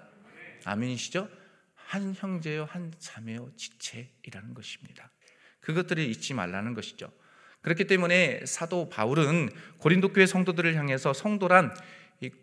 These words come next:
고통받는 형제와 동일하게 고통받는 자라고 정의했습니다.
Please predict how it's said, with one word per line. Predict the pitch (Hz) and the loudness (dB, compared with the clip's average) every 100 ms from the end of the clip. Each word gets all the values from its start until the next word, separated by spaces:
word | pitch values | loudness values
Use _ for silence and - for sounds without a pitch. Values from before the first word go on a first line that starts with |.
| - | -6
고통받는 | - 156 - 214 190 185 190 | -4 -4 2 6 6 6 4
형제와 | 196 190 180 165 156 | 2 2 4 4 2
동일하게 | - 156 160 147 160 | -2 0 0 -2 -4
고통받는 | - 147 - 180 170 160 127 147 147 | -6 -10 -8 -6 -4 -6 -6 -6 -6
자라고 | 131 143 147 113 - - 95 135 | -4 -2 -2 -4 -8 -10 -8 -8
정의했습니다. | 131 104 101 95 98 92 87 | -8 -10 -8 -8 -10 -12 -12